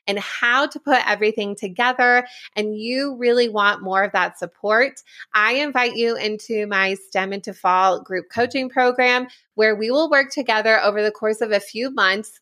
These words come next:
We will take some breaks with, uh, the whole winter holidays, but over the next few months to really go through your year-long plan and push you along with that, along with also how can we use the materials you have on hand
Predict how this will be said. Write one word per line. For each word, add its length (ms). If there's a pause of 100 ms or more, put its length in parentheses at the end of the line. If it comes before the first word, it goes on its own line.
(120)
We 120
will 140
take 180
some 160
breaks 380
with, 160 (340)
uh, 260 (120)
the 80
whole 160
winter 300
holidays, 640 (340)
but 160
over 180
the 120
next 260
few 160
months 420
to 280
really 280
go 220
through 220
your 160
year-long 420
plan 460 (320)
and 360
push 280
you 120
along 300
with 200
that, 360
along 380
with 240
also 260
how 300
can 180
we 100
use 220
the 100
materials 540
you 100
have 200
on 100
hand 400